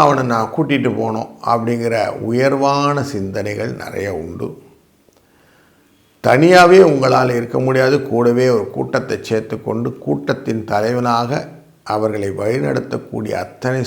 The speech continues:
ஸ்கில்லும் உங்ககிட்ட இருக்கிறதுனால தான் உங்ககிட்ட எல்லாரும் இருக்காங்க. லீடர்ஷிப்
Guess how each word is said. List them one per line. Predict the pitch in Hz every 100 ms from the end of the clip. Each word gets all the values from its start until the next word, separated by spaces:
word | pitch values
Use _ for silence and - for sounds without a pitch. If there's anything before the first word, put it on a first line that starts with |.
| -
ஸ்கில்லும் | - 139 147 151 123
உங்ககிட்ட | 107 101 101 -
இருக்கிறதுனால | - 120 123 117 120 120 117 135
தான் | 117 110 - - - _ _ _ _
உங்ககிட்ட | - 110 120 123 123 -
எல்லாரும் | 113 113 113 107
இருக்காங்க. | 104 - 110 107 110 117 - 113
லீடர்ஷிப் | 120 147 135 - 110